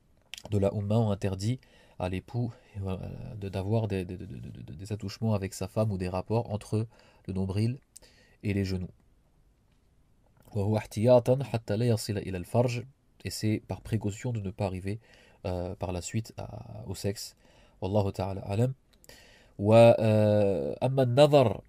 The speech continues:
ila ma bayna as-surra wa ar-rukba aw ila al-farj fa yajuz. Concernant le fait de regarder, même par plaisir, entre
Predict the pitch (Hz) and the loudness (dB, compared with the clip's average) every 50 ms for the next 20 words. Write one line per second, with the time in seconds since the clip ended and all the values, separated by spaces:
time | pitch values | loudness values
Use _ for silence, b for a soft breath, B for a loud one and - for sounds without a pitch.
0 | _ _ _ _ - 104 113 113 117 113 113 117 120 120 110 107 107 110 107 - | _ _ _ _ -6 -2 2 4 4 4 6 4 4 4 4 2 2 2 0 -2
1 | - - 131 123 113 107 104 98 - - 95 101 107 120 117 - 117 113 104 - | -2 -2 -2 0 2 0 0 0 0 -4 -4 -2 -2 -4 -4 -2 -2 0 0 0
2 | 107 90 98 104 98 98 98 101 - 131 131 123 107 107 104 - 101 92 92 90 | 0 -2 -2 -4 -4 -4 -6 -2 -2 0 0 0 0 -2 -4 -4 -6 -6 -6 -8
3 | 92 85 85 - - _ b b b b b b b b b b - - 98 - | -8 -10 -12 -14 -18 _ b b b b b b b b b b -12 -10 -8 -2
4 | - 117 113 117 123 120 110 110 - 110 104 101 95 95 104 131 135 127 120 113 | 0 2 4 4 4 4 2 2 0 0 0 0 0 2 4 4 4 4 4 2
5 | 101 95 98 107 110 b b b b b b b _ _ - 107 120 123 117 113 | 2 0 -2 -4 -4 b b b b b b b _ _ -2 -2 -2 0 0 -2
6 | 107 110 - 110 104 95 98 104 107 101 98 - - 98 101 101 - - 110 107 | -4 -4 -6 -6 -6 -4 -2 -2 -2 -2 -4 -6 -6 -8 -8 -8 -6 -4 -4 -2
7 | 107 | -2